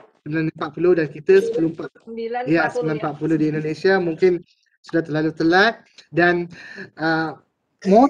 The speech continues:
Speaker 1: maaf kepada ramai yang bertanya sebenarnya di YouTube, di channel YouTube maupun di channel Webex berta-, berkenaan dengan topik kita yang sangat hangat pada malam ini. Ya, saya merasakan bak kata Pak Bandi tadilah,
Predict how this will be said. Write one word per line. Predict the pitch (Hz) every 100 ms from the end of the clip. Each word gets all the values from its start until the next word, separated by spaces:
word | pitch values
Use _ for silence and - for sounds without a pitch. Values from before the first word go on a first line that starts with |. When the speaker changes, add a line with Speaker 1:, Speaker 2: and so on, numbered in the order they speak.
| 277
Speaker 1:
maaf | 233 220 294 311
kepada | 220 214 208 208
ramai | 208 208 226 233
yang | 233
bertanya | 208 208 214 214 233 262 202
sebenarnya | 196 180 190 196
di | 180
YouTube, | 180 190 190 - 196 226 -
di |
channel | 165 185 185
YouTube | 190 196 233 185
maupun | 190 196 220 226 226 208
di |
channel | 202 202 202
Webex | 196 202 196 208 151 - 160 - _
berta-, | 175 165 185
berkenaan | 170 180 180 185 185
dengan | 180 175
topik | 175 165 185
kita | 175 175 190 190 202 202 - _
yang | 180 180
sangat | 208 208 233 -
hangat | - 196 220 214 262 233 -
pada | - 214
malam | 214 214 214 214
ini. | 208 220 220 165 - 202 214
Ya, | 277 320 -
saya | 220
merasakan | 214 220 226 226 226 262 214
bak | 214
kata | 226 226 240
Pak | 240
Bandi | 196 226 233
tadilah, | 233 233 262 240